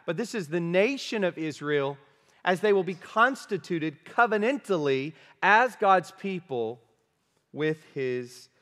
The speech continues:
law. He will give them his oracles. He will give them his law.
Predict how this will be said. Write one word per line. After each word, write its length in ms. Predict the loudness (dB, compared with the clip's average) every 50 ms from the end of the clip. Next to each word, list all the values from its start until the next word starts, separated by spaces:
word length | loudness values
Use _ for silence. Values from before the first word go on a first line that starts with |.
| _ _ _ _ _ _ -18
law. 560 | -14 -8 -2 2 4 4 4 4 4 2 0
He 140 | -2 -6 -8
will 160 | -6 -8 -8
give 260 | -6 -6 -8 -6 -6
them 140 | -6 -6 -6
his 200 | -6 -8 -10 -10
oracles. 560 | -8 -4 -2 0 0 -2 -2 -4 -8 -8 -8
He 100 | -8 -8
will 100 | -8 -6
give 200 | -6 -8 -8 -8
them 140 | -8 -8 -8
his 240 | -8 -10 -12 -12 -14
law. 560 | -10 -6 -2 0 2 4 4 4 2 0 -2